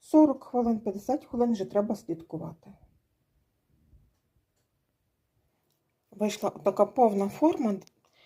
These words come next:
двадцять шість на двадцять шість сантиметрів. Вона є досить рідкою, начинка. Ставимо в духовку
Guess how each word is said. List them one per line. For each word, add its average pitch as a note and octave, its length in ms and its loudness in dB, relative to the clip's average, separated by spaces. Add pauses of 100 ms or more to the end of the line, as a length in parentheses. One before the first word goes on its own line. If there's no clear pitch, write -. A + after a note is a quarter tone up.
(160)
двадцять A3+ 380 -2
шість - 340 2
на A#3 80 2
двадцять G3 360 0
шість D4 240 0
сантиметрів. G3 720 -2 (440)
Вона A3+ 300 4
є A3 140 4
досить G3+ 560 -2 (120)
рідкою, D#4 560 2
начинка. B3 640 -6 (540)
Ставимо C4+ 560 0
в F#3 40 0
духовку - 600 -10